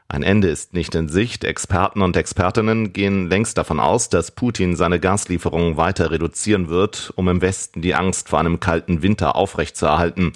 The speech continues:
Denn die Alternative wäre für ihn so, als ob er seinem taumelnden Judo-Gegner die Wasserflasche reicht. Vollständige Gaslieferungen nach Europa würden die Gaspreise einbrechen lassen und die sprudelnden Einnahmen Russlands ausdünnen.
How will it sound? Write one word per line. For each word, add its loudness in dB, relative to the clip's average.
Denn -2
die 0
Alternative 0
wäre 2
für -4
ihn 0
so, 2
als -4
ob -2
er 2
seinem 0
taumelnden 2
Judo-Gegner 0
die -4
Wasserflasche -2
reicht. -2
Vollständige -2
Gaslieferungen 0
nach 0
Europa 2
würden 0
die -4
Gaspreise 0
einbrechen 0
lassen 0
und -2
die 0
sprudelnden 0
Einnahmen 2
Russlands -2
ausdünnen. 0